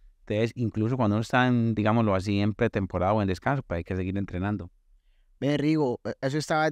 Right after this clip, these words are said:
Speaker 2: eso estaba diciendo, de pronto lo, lo del parche bacano, lo que muestran que es mínimo de, de las personas que se dedican al deporte.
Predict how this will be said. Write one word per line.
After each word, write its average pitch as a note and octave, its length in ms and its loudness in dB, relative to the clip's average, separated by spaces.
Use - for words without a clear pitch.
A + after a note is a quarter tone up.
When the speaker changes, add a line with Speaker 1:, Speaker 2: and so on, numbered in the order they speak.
Speaker 2:
eso C3+ 200 -6
estaba D#3 300 -2
diciendo, C#3+ 420 -2
de B2 60 -2
pronto C3 280 -4
lo, D#3+ 160 0
lo C#3 140 -4
del C3 160 0
parche C#3 400 -2
bacano, C3+ 420 0
lo C#3+ 140 0
que C3+ 100 -4
muestran B2+ 540 -2
que B2+ 160 0
es B2 80 0
mínimo C#3+ 580 2
de, B2+ 80 0
de A#2+ 140 -4
las A#2+ 100 -2
personas A#2+ 320 -4
que D3 100 -2
se C3+ 60 2
dedican B2 240 -2
al C#3 140 0
deporte. B2+ 680 -2